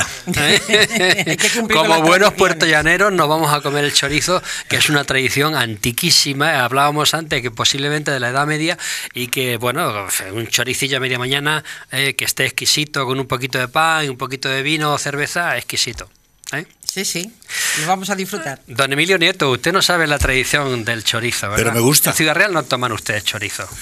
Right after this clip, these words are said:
Speaker 3: Hombre, de vez en cuando. Lo que pasa es que no lo celebramos de esa manera, pero claro, el chorizo se come en toda España. Eh, había una tradición en Ciudad Real.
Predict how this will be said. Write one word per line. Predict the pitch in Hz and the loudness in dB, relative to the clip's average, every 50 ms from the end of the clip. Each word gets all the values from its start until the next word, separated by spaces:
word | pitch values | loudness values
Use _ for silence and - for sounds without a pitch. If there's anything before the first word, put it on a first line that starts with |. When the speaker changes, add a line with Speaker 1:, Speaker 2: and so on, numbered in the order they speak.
| - - | -12 -6
Speaker 3:
Hombre, | - - 156 151 | -4 -2 -2 -2
de | 104 90 | -2 -2
vez | 101 101 - | -2 -2 -2
en | 123 123 | -2 -2
cuando. | - 104 98 127 185 180 | -2 -2 -2 0 0 0
Lo | 127 101 | 0 -2
que | 104 95 | -4 -4
pasa | - 104 98 120 | -4 -4 -2 -2
es | 113 | -2
que | 120 120 | -2 -2
no | 120 131 | -2 -2
lo | 139 147 | -2 0
celebramos | 127 156 160 147 131 120 123 120 123 123 117 | 0 0 0 0 0 0 0 -2 -2 -2 -4
de | 107 113 | -2 0
esa | 104 - 117 92 | 0 0 0 -2
manera, | 92 95 98 120 170 214 220 180 | -2 -2 0 2 2 2 2 0
pero | - - 104 98 | 0 -2 -2 -2
claro, | 110 101 104 113 151 | -2 0 0 2 0
el | 160 139 | 0 0
chorizo | - - 113 123 127 123 147 147 | 0 -2 0 0 0 0 0 0
se | 131 151 | 0 -2
come | 147 170 170 | -2 -2 -4
en | 175 147 | -4 -2
toda | 160 151 127 117 | -2 -2 0 -2
España. | 104 - - 165 208 220 196 139 110 - - - - - - - - - - - | -2 -2 -2 -2 0 0 0 -2 -2 -6 -8 -6 -4 -4 -2 -4 -4 -6 -8 -6
Eh, | - 131 127 127 | -4 -2 0 2
había | 123 - 131 180 226 | 2 2 2 2 2
una | 240 240 220 | 2 2 0
tradición | - - 160 139 131 120 98 - 147 170 202 208 | 2 2 2 2 2 0 0 -2 -2 -2 -2 -2
en | 185 151 | -4 -6
Ciudad | - - 131 120 110 104 | -6 -8 -6 -6 -6 -6
Real. | 98 101 107 139 214 220 | -6 -6 -4 -4 -6 -6